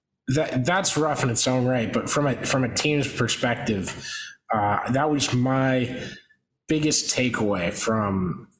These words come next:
uh, the race on Saturday night, uh, was the number of just drivers in each set of teams that remain in the playoffs, right? So,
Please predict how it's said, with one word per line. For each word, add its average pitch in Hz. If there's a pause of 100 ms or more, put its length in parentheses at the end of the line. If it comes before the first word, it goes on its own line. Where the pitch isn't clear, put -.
uh, 101
the 104
race 117
on 104
Saturday 104
night, 95 (460)
uh, 101
was -
the 117
number 123
of - (760)
just -
drivers 113 (460)
in 104
each 110
set 110
of -
teams 110 (440)
that 110
remain 104
in 104
the 95
playoffs, 92
right? 107
So, 104